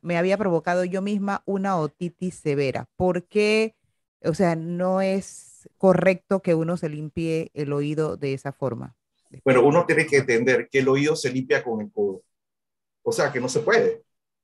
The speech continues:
Speaker 2: Recuerden que el órgano de la audición tiene tres componentes:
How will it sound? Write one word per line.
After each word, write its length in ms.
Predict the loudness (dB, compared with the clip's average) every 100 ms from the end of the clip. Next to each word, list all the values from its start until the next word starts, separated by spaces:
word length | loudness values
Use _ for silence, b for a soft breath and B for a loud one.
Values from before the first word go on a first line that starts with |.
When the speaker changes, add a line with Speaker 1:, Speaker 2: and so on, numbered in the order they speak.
| _ _ _ _
Speaker 2:
Recuerden 960 | -4 -4 0 4 4 4 0 -2 -4 -10
que 360 | -2 0 0 -2
el 220 | -4 -4 -2
órgano 300 | -4 -4 -6
de 80 | -4
la 80 | -2
audición 440 | -2 -4 -4 -4
tiene 240 | -4 -8 -6
tres 280 | -4 -6 -4
componentes: 640 | -6 -2 -2 -4 -10